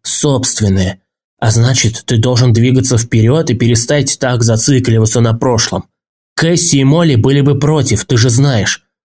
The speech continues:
«В самом деле?» резко спросил Деккер. Она откинулась на спинку стула, уязвлённая этой фразой. «Они не должны были умереть, Алекс. Если кто-то и должен был, то я». «Но это не так.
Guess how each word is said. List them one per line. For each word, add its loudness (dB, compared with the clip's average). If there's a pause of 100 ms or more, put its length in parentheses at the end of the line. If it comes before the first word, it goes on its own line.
(520)
«В -6
самом 2
деле?» 0 (180)
резко 0
спросил -2
Деккер. -4 (720)
Она 0
откинулась -2
на 0
спинку -2
стула, 0
уязвлённая 2
этой -2
фразой. -4 (140)
«Они 0
не 2
должны 2
были 2
умереть, 2
Алекс. -2 (120)
Если 2
кто-то -2
и 2
должен 0
был, -4 (100)
то 0
я». 0 (520)
«Но 2
это 0
не 2
так. -2